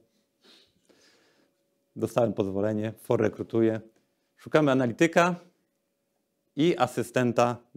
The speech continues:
do biura. Jakby ktoś chciał, zapraszam, miła atmosfera, elastyczne godziny pracy.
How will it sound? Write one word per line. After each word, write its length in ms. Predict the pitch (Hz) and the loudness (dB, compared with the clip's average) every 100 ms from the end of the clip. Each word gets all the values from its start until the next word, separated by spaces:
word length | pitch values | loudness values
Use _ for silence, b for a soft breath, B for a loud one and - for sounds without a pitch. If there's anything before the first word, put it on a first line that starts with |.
| - | -8
do 120 | 104 | -6
biura. 460 | 101 95 98 147 156 143 | -4 -2 0 -2 -4 -10
Jakby 300 | 104 95 98 | -12 -12 -14
ktoś 360 | - 104 - _ B B B B | -6 -6 -8 _ B B B B
chciał, 640 | _ - - 131 131 135 131 _ _ _ _ _ _ _ _ | _ -18 2 4 6 4 -2 _ _ _ _ _ _ _ _
zapraszam, 640 | 113 107 113 113 - 104 | -8 -4 -4 -4 -4 -6
miła 220 | 104 123 113 | -2 0 0
atmosfera, 680 | - 113 - 120 110 107 104 _ _ _ b b b b b b b | -2 -12 -6 -2 -2 -4 -8 _ _ _ b b b b b b b
elastyczne 520 | 120 127 - 147 135 | 2 2 2 2 2
godziny 320 | 120 104 110 | 0 0 -2
pracy. 520 | 98 123 113 - 113 | 2 2 2 0 -2